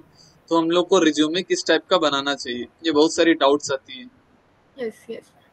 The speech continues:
Speaker 2: So, अ, रिज्यूमे actually mix of everything होना चाहिए। uh, coding भी and, uh, projects भी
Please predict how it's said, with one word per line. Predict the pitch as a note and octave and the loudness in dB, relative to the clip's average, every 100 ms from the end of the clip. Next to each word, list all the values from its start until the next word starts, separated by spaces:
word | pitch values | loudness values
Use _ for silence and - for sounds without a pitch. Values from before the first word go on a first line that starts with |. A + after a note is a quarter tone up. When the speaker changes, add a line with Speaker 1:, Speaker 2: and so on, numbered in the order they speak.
| - | -18
Speaker 2:
So, | - | -12
अ, | D#4 C4+ C4+ C#4+ | -8 -6 -4 -2
रिज्यूमे | D#4 D4+ D4 D4 E4+ | -4 -6 -8 -6 -4
actually | F#4 C4+ - C#4 F4 D4+ | 0 0 -2 -8 -4 -2
mix | B3+ B3+ | -4 -4
of | D4+ D4+ | -6 -2
everything | A#3 A#3 B3 C4+ | -4 -4 -4 -4
होना | A#3+ G#3+ | -2 -4
चाहिए। | G#3 - A3+ D4 - _ _ _ _ - | -6 -6 -6 -6 -8 _ _ _ _ -4
uh, | A#3 A3+ A3+ - - | -2 0 -2 -6 -4
coding | B3+ B3 B3+ C4 C4 | 0 2 0 -4 -6
भी | A#3+ B3+ C4 C#4 - - - | -4 -4 -6 -12 -20 -12 -2
and, | A3+ A#3 A3+ | 0 0 -4
uh, | - A3+ G#3+ G#3+ | -4 0 0 0
projects | - B3 A3 A#3 B3 - A3 | 2 2 4 2 0 -16 -6
भी | A#3+ B3+ C4 | -4 -6 -10